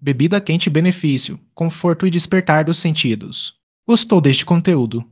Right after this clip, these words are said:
Acesse o nosso site e descubra novos artigos que te ajudarão a acelerar sua carreira.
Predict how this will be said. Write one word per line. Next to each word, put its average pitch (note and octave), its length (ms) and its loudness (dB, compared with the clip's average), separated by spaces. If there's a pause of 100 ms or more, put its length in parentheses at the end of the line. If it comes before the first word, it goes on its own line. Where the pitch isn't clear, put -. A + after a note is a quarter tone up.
(260)
Acesse C3 400 0
o C3 40 -4
nosso B2+ 240 -2
site E3 520 -2
e E3+ 80 -2
descubra F#3+ 460 2
novos E3 340 2
artigos D3 460 0
que D#3 100 -2
te - 140 -2
ajudarão G3+ 440 4
a F#3 40 4
acelerar F3+ 460 2
sua F3 220 0
carreira. C#3+ 580 -2